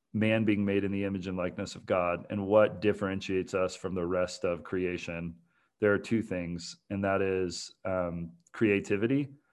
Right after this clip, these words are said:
Uh, like, we create for the sake of creating. Other animals create for a purpose. And so, um, that's one thing we do differently. And the other thing is, is our capacity for mercy. You don't see mercy,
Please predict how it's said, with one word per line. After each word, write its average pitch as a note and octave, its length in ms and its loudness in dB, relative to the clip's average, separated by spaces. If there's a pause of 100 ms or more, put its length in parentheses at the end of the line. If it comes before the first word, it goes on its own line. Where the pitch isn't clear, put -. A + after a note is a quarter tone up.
(400)
Uh, F#2 380 4 (120)
like, - 380 2
we A#2+ 120 6
create G2+ 540 2
for G2+ 140 -2
the F#2+ 80 -4
sake F#2+ 260 -2
of F2 100 -6
creating. G2 640 -2
Other G2 220 2
animals F#2 320 -2
create F#2 320 -4
for F#2 120 -2
a F2 40 -2
purpose. G2+ 540 -4 (500)
And G2 120 -4
so, F#2+ 520 4 (300)
um, F#2 320 2
that's G#2+ 200 6
one G#2 160 2
thing G2 160 0
we F#2+ 140 0
do F#2+ 200 -2
differently. A2 640 -2
And G2 140 -4
the F#2+ 120 -4
other F#2+ 220 2
thing F#2 520 -4
is, F#2 560 -2
is F#2 440 -2
our F#2 120 4
capacity F#2 520 0
for F2 160 -6
mercy. F#2+ 580 -4 (480)
You G2+ 100 0
don't G#2+ 300 2
see G#2 260 0
mercy, G#2+ 640 0